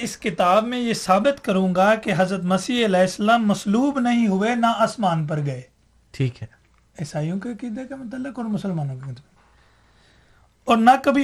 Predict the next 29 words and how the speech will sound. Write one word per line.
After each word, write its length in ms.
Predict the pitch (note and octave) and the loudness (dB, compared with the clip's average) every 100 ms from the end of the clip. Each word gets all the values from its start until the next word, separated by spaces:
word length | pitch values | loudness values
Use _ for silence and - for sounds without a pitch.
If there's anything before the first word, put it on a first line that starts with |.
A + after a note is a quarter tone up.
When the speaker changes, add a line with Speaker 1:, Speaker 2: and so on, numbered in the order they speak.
| G#3 | 2
Speaker 1:
امید 300 | G#3+ C4+ D#4+ | 2 2 2
رکھنی 340 | D#4 B3 B3 | 0 0 -4
چاہیے 380 | G#3+ A3+ B3+ C#4 | 0 0 0 0
کہ 140 | C#4 | -2
وہ 120 | C4 B3+ | -2 2
پھر 160 | A3+ | 2
زمین 540 | F#3+ F#3+ F#3 A3+ B3+ C4+ | 2 2 4 2 0 -2
پر 220 | C4 C4 | -2 2
آسمان 540 | G#3+ G#3 - F#3 G#3+ A3+ | 4 2 2 4 4 0
سے 180 | C#4+ C4+ | -2 0
نازل 360 | F#3+ E3 F3 | 0 0 -2
ہوں 260 | D3+ D#3 D3+ | -4 -2 -2
گے۔" 140 | G3 D3 _ _ | -4 -8 _ _
Speaker 2:
ٹھیک 300 | D3+ D3+ B2 | -6 -6 -8
ہے۔ 60 | - _ _ _ _ _ _ _ _ _ _ _ _ - | -20 _ _ _ _ _ _ _ _ _ _ _ _ 2
Speaker 1:
بلکہ 320 | G3+ G#3 C4+ | 2 4 0
وہ 140 | A3+ A3 | 0 0
ایک 200 | A3 A3 | -2 -2
سو 120 | C4 | -4
بیس 340 | F#3 G3+ D4+ C#4 | -4 0 -2 -2
برس 240 | G#3+ G#3 | -2 -2
کی 140 | - G3 | -4 -6
عمر 180 | E3+ E3 | -4 -4
پا 240 | D#3+ C#3+ | -2 -4
کر 240 | C#3+ G3+ | -2 -4
سری 360 | E3 - B3 C#4 | -4 -4 -4 -2
نگر 300 | C4 G#3+ A3 | -4 -2 -4
کشمیر 560 | A3 - - E3 E3 | -4 -10 -6 -4 -2
میں 140 | D#3+ | -2